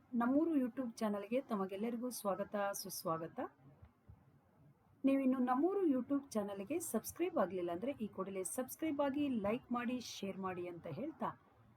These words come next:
ಇವತ್ತಿನ ಒಂದು ಸಂಚಿಕೆಯಲ್ಲಿ ತಾರತಮ್ಯ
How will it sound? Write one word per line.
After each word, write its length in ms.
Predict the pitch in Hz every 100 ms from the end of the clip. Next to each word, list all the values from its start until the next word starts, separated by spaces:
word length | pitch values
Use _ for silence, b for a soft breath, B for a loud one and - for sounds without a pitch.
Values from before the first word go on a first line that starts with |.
| - b -
ಇವತ್ತಿನ 420 | 320 415 - 370 320
ಒಂದು 260 | 262 226 208
ಸಂಚಿಕೆಯಲ್ಲಿ 720 | - 262 285 302 233 175 156 - _ _ - - - _ - -
ತಾರತಮ್ಯ 960 | 302 370 403 403 392 - 262 247 254